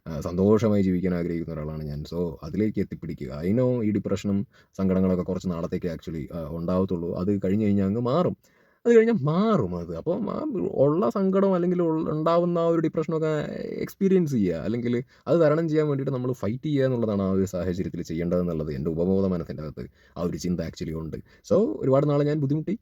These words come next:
അതിനുശേഷം ഞാൻ തിരിച്ച്, ആ, ഓക്കെ, റിയൽ, റിയാലിറ്റിയിലേക്ക് എത്തി. നല്ലൊരു ലൈഫിലേക്ക് ഞാൻ എത്തി. എനിക്ക് YouTube തുടങ്ങാൻ വേണ്ടി പറ്റി. ആ, എനിക്കിഷ്ടപ്പെട്ട കുറേ കാര്യങ്ങളുണ്ട്, അതെനിക്ക് ചെയ്യാൻ വേണ്ടിയിട്ട് പറ്റി. അപ്പം, ആ, ലൈഫ് എന്ന് പറയുമ്പോൾ, see,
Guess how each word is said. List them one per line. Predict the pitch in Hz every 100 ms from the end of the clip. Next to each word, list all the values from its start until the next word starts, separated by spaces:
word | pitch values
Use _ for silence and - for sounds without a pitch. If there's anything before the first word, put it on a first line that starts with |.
| _ _
അതിനുശേഷം | - 101 101 98 113
ഞാൻ | 113
തിരിച്ച്, | 127 - -
ആ, | - - - 139 -
ഓക്കെ, | - - 143 131 131
റിയൽ, | 123 127 -
റിയാലിറ്റിയിലേക്ക് | - 127 123 127 127 127
എത്തി. | 120 120 -
നല്ലൊരു | 117 110 110
ലൈഫിലേക്ക് | 110 120 120
ഞാൻ | 120
എത്തി. | 110 110 - -
എനിക്ക് | 113 107
YouTube | 104 101 104
തുടങ്ങാൻ | 110 110 110
വേണ്ടി | 104 110
പറ്റി. | 104 104 - - _ -
ആ, | - 87 85 - -
എനിക്കിഷ്ടപ്പെട്ട | 69 98 110 - 107
കുറേ | 107 107 110
കാര്യങ്ങളുണ്ട്, | 104 107 104
അതെനിക്ക് | 101 104 104
ചെയ്യാൻ | 104 107
വേണ്ടിയിട്ട് | 107 98 104
പറ്റി. | 101 - 104 - - -
അപ്പം, | 78 107 110 80 - -
ആ, | - - - - - - -
ലൈഫ് | - 107 123
എന്ന് | 127
പറയുമ്പോൾ, | 120 113 107 104
see, | - - 107 87